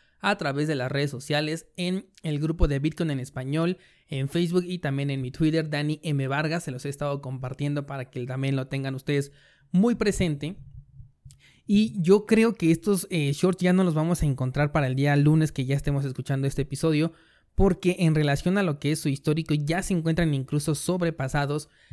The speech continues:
de los niveles a los que han llegado. Sin embargo, aquí nos vamos mucho al uno de los episodios que apenas pudimos escuchar, en donde les hablé de si eres un carbón o eres un diamante. La presión que está ejerciendo esta persona o este grupo de personas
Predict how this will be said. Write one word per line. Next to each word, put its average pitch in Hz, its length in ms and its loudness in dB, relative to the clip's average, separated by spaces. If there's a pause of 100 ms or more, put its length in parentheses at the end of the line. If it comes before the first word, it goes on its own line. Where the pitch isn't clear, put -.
(120)
de 175 160 2
los 170 160 0
niveles 147 400 0
a - 80 -4
los 131 200 -2
que 139 160 -6
han 151 220 -4
llegado. 135 460 -4 (340)
Sin 185 220 2
embargo, 190 280 2
aquí 190 220 0
nos 190 160 2
vamos 170 300 -2
mucho 160 400 -4
al 147 420 -6
uno 170 200 -2
de 165 60 -2
los 151 140 -4
episodios 147 440 -2
que 135 100 -4
apenas 139 640 -4
pudimos 139 420 -4
escuchar, 143 540 -4 (360)
en 165 100 0
donde 156 180 2
les 143 180 2
hablé 143 240 2
de 156 140 0
si 139 200 -4
eres 143 220 -4
un 147 140 -2
carbón 135 460 -4
o 143 80 -2
eres 135 280 -4
un 147 120 -2
diamante. 131 540 -6 (320)
La 160 220 0
presión 196 380 0
que 208 100 -4
está 185 220 0
ejerciendo 170 500 -4
esta 170 240 -4
persona 147 500 -4
o 139 80 -2
este 143 200 -4
grupo 147 280 -2
de 139 120 -2
personas 143 500 -2